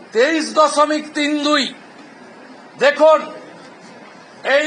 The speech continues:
ভোটার লিস্টের গ্রোথ দেখুন। জাতীয়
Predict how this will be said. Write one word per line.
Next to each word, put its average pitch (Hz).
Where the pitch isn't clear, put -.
ভোটার 277
লিস্টের 302
গ্রোথ 285
দেখুন। 254
জাতীয় 254